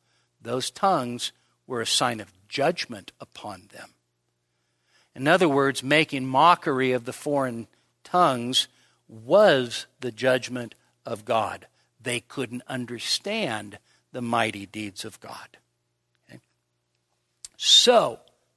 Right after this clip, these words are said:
okay, so I know that was really fast, but you kind of see how that,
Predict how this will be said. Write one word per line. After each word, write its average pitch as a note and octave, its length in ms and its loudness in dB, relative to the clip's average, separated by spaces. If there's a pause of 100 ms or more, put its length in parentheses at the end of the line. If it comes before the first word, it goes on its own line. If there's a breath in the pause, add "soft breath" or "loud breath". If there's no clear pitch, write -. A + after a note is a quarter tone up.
(160)
okay, C#3+ 140 -10 (220 soft breath)
so - 120 2
I E3 80 6
know G#3 120 6
that E3+ 140 6
was C3+ 140 -2
really D#3 220 4
fast, D3+ 560 4
but C#3+ 100 -10
you B2 60 -18
kind D#3+ 180 -2
of D3 60 0
see E3 180 2
how D3 180 0
that, C3 240 -4